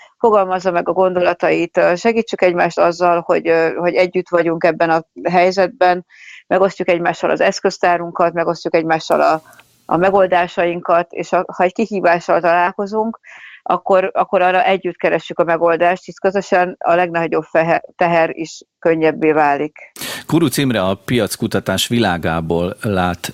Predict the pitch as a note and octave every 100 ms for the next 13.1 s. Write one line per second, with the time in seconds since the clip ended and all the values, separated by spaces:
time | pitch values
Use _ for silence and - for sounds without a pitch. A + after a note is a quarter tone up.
0 | - A#2 F#2 E2 D#2+ - - G2+ F#2 -
1 | F#2+ F2+ F2 A#2 F2+ F2 - F#2+ F#2 F2+
2 | F#2 F#2 F2+ G2 G2 - - - G#2 A#2
3 | E3+ D3+ G#2+ G2+ - F#2 - F#2+ F#2 E2+
4 | F2+ F2+ - G2 - F2 - - G2+ G#2
5 | G2+ F#2 F#2 F#2 F2 F#2 F#2 F#2 G#2 F#2+
6 | F#2 F2+ F2 F2 F2+ F2+ F2 F#2+ B2+ A#2
7 | - G2 G2 G2+ - - - C3 B2 A2+
8 | G2+ G#2 G2+ - C3 G2 F#2+ G2+ G#2 -
9 | F#2+ F2 F2+ F2 F#2 G#2 F#2+ F2+ F2 -
10 | G2 F#2 - F#2 - G#2 G2 - G2+ -
11 | F#2 G2+ F2+ F2+ G#2+ - F2+ F2 F2 -
12 | E2+ - - E2+ - E2 E2 D#2+ - E2+